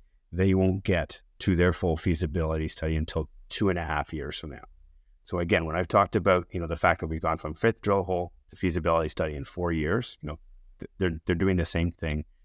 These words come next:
i-, you know, in a very comparable place in six and a half years, so sixty percent larger. Um, but, you know, the, the key thing here with these P E As is there's a whole pile of assumptions that are in there. And, you know, when the price deck,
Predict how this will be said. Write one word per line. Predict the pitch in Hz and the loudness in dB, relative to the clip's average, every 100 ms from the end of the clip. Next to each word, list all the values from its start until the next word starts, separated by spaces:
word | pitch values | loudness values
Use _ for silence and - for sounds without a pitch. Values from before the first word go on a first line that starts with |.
| _ _ _ | _ _ _
i-, | 95 87 | -2 -2
you | 80 | 0
know, | 76 67 | -4 -2
in | 85 | -2
a | 82 | -2
very | 80 85 | 2 2
comparable | 78 82 80 87 78 | 2 0 2 0 -2
place | 73 - 71 - | -6 -2 -4 -2
in | 82 | -4
six | - 82 | -2 -4
and | 76 | -4
a | 78 | -2
half | 143 - | -2 -2
years, | 78 67 | -4 -4
so | - 80 _ | -6 -8 _
sixty | - 85 - 87 | -10 -8 -4 -4
percent | 78 - 76 71 - _ - - - | -4 -4 -4 -4 -8 _ -20 -20 -14
larger. | 90 80 76 82 78 _ _ _ - | -4 -2 -2 -4 -10 _ _ _ -6
Um, | 78 | -2
but, | 87 87 _ _ - | -2 -4 _ _ -6
you | 95 | -2
know, | 82 | 0
the, | 98 | 0
the | 95 | -2
key | - 135 | 0 0
thing | 120 127 | 4 2
here | 101 101 | 4 2
with | 98 - | 0 -2
these | 101 95 - - - | -4 -4 -6 -16 -12
P | - 107 87 | -2 0 0
E | 85 | -2
As | 80 | -2
is | 80 - | -6 -6
there's | 78 | -6
a | 85 | -4
whole | - 113 | 2 2
pile | 120 98 90 | 2 2 4
of | 80 | 2
assumptions | - 80 - 71 - | -2 -4 -6 -8 -4
that | 76 | -2
are | 76 | 0
in | 76 | -2
there. | 67 - _ _ - _ 92 | -4 -8 _ _ -20 _ 0
And, | 85 80 _ | 2 0 _
you | 92 | -2
know, | 80 | -2
when | 92 98 | 2 4
the | 92 | 4
price | - 147 165 | 2 2 2
deck, | - - - - | 0 -6 -8 -20